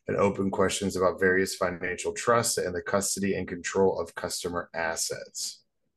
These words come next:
including by my defe-, by defendants who claim that they are not subject to the court's jurisdis-, jur-, jurisdiction as described in the complaint. I mean, I'm, I'm sure they're fucked, man.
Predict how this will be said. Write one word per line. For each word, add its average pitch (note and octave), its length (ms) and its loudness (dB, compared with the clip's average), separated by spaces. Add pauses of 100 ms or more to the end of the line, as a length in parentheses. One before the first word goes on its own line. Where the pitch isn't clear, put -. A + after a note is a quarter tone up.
(720)
including F2 400 -2
by F2 160 2
my E2 160 -4
defe-, G2 320 0 (120)
by G2 160 4
defendants G#2 520 2
who G#2 100 0
claim G2+ 320 2
that F#2+ 120 2
they G2 120 6
are F#2 180 2
not F#2+ 240 -2
subject F#2 380 -2
to F#2+ 140 -2
the F2 120 -8
court's - 300 0
jurisdis-, - 720 -4
jur-, F2+ 320 2
jurisdiction G#2+ 760 2 (460)
as G#2+ 180 6
described G2 460 2
in F#2 80 -4
the F2+ 100 -2
complaint. E2 560 -8 (1600)
I - 60 0
mean, C3 80 8
I'm, B2 100 6 (160)
I'm B2+ 100 6
sure E3+ 200 2
they're D#3 120 8
fucked, C#3 460 -2
man. F#2 260 -6